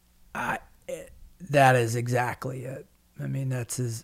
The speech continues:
about as, uh, well put as any human being could put it. And, and, you know, for me, uh, um, I, I just know, I know that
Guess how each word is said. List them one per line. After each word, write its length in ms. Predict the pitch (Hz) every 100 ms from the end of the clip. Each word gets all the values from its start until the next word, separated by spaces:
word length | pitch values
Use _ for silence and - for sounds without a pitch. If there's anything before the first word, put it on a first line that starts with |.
| -
about 380 | 123 127 127 123
as, 380 | 123 - - - - - -
uh, 80 | 160 156
well 320 | 156 143 131
put 300 | - 131 135
as 220 | 139 143
any 220 | 143 139
human 420 | 131 - 131 127 127
being 300 | 127 127 120
could 200 | 131 131
put 200 | 123 123
it. 200 | - -
And, 440 | 127 127 123 127 - _ -
and, 480 | 127 123 120 117 113 -
you 120 | 123
know, 100 | 98
for 220 | - 127
me, 580 | 131 135 139 131 120 - _ _ _ _ _ _ _ _ _ _ -
uh, 360 | 127 131 135 - - - 131
um, 240 | 127 131 -
I, 520 | 131 131 127 127 127 - _ _ _ -
I 140 | -
just 280 | 139 127 123
know, 680 | 127 135 139 135 131 127 117 - - - - - - - - - - - - - - - _ - -
I 120 | 131
know 240 | 135 147 156
that 340 | 135 127 -